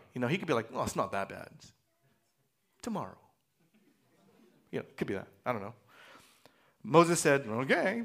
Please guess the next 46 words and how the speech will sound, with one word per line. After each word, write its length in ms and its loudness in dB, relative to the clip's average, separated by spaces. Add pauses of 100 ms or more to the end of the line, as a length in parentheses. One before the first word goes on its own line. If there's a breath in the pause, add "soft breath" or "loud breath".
be 180 2
it 80 2
as 160 2
you 80 0
say, 360 0 (280)
so 200 2
that 160 6
you 100 4
may 160 2
know 160 4
that 180 0
there 160 2
is 140 0
no 260 12
one 640 8
like 440 6
Yahweh 500 4
our 260 2
God. 480 -2 (1120 soft breath)
The 80 -12
frogs 420 6
shall 180 2
go 140 2
away 300 6
from 220 0
you 260 2
and 160 0
your 80 2
houses 400 6
and 80 -6
your 80 -4
servants 380 6
and 20 -4
your 100 0
people. 440 0
They 240 2
shall 260 2
be 180 -2
left 360 0
only 340 -4
in 80 -6
the 100 -4
Nile." 360 -8 (1400)
So 140 -6
Pharaoh, 440 0 (420 soft breath)
uh, 200 0